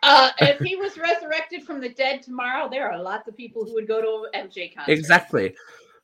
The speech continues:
Speaker 2: But the, everyone still goes, the first thing when you say Michael Jackson, goes, they go, "Child molester."
Speaker 1: And
Speaker 2: Even
Speaker 1: when you
Speaker 2: though the
Speaker 1: say
Speaker 2: court,
Speaker 1: Bill Cosby,
Speaker 2: even,
Speaker 1: we all say,
Speaker 2: even in a
Speaker 1: "Predator."
Speaker 2: court of law,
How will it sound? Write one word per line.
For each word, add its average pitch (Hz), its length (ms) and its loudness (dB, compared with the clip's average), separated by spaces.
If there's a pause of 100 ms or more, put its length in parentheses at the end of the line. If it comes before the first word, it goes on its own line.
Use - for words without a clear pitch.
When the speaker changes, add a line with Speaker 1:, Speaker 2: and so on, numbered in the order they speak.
(160)
Speaker 2:
But 170 280 8 (1000)
the, 156 320 4
everyone 180 560 8
still - 420 4
goes, 143 400 6
the 165 100 2
first 180 320 4
thing 160 180 0
when 139 160 2
you 143 100 4
say 160 220 4
Michael 131 340 2
Jackson, 113 320 2
goes, 104 280 -2
they 120 120 4
go, 113 100 6
"Child 113 300 6
molester." 92 400 -4 (1800)
Speaker 1:
And 285 220 10
Speaker 2:
Even 294 80 4
Speaker 1:
when 294 120 6
you 214 60 6
Speaker 2:
though 208 120 8
the 302 60 6
Speaker 1:
say 302 80 6
Speaker 2:
court, 311 260 8
Speaker 1:
Bill 311 100 6
Cosby, 403 180 8 (120)
Speaker 2:
even, 285 120 0
Speaker 1:
we 294 100 4
all 294 260 8
say, 269 220 10
Speaker 2:
even 262 300 12
in 466 40 -4 (520)
a 233 40 12
Speaker 1:
"Predator." 254 280 10
Speaker 2:
court 254 240 10
of 226 120 6
law, 233 460 6